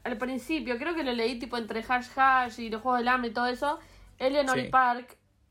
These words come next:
Speaker 1: que me
Speaker 2: Ah,
Speaker 1: parece uno
Speaker 2: sí.
Speaker 1: de los libros más hermosos. Eso ta-, ese también lo quiero releer. Me parece un libro
Speaker 2: Muy lindo.
Speaker 1: increíble.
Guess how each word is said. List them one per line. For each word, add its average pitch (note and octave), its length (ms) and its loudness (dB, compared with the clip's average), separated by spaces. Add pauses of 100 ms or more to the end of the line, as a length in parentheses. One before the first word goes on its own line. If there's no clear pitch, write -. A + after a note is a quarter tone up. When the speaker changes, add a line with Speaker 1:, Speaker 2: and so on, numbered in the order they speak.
(160)
Speaker 1:
que A#3 180 -6
me A3 80 -4
Speaker 2:
Ah, - 20 -4
Speaker 1:
parece B3 180 0
uno C4+ 120 -4
Speaker 2:
sí. C4 60 0
Speaker 1:
de A#3+ 80 0
los A#3 140 -2
libros B3+ 260 0
más A#3+ 240 -2
hermosos. A#3 760 -4
Eso C4 180 -6
ta-, A#3+ 120 0
ese C4 200 -6
también A#3+ 240 -2
lo A3 120 -4
quiero A#3+ 180 -6
releer. A3 320 -4
Me - 540 -20
parece C#4+ 180 -4
un D4 80 -2
libro D4 180 -4
Speaker 2:
Muy C4 140 0
lindo. A3+ 140 0
Speaker 1:
increíble. A#3 680 -4